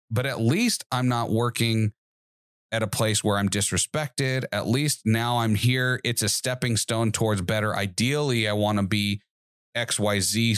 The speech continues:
conditions. I get to work from home. I make my own hours. I do this and that." So, um, we don't judge, you know, well, there's no political agenda here, and, and, and we're not saying one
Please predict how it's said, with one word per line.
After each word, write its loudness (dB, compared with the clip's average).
conditions. 2
I -2
get -6
to 0
work 0
from 2
home. 2
I 2
make 0
my 0
own 2
hours. 0
I 0
do 2
this 0
and 2
that." 0
So, 0
um, 0
we 2
don't -2
judge, -2
you 2
know, -2
well, 2
there's 2
no 2
political 0
agenda 0
here, 2
and, 2
and, 2
and 4
we're 4
not 2
saying 0
one 0